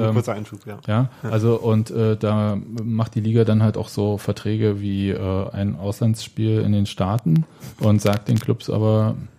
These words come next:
Speaker 2: maßgeblich erstmal nicht so Bescheid vorneweg. Und das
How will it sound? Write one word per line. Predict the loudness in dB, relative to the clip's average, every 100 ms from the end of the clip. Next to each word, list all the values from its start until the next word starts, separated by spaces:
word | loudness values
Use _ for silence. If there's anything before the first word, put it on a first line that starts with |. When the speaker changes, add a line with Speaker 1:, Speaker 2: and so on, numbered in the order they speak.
| -20 -10
Speaker 2:
maßgeblich | -4 0 0 0 -2 -2
erstmal | -2 0 2
nicht | 2
so | 0 -2
Bescheid | -2 -2 -2
vorneweg. | -2 0 2 0 -2 -8 _ -20 -20 -20 -20 -20 -20 -20 _ 0
Und | 2 4
das | 2 0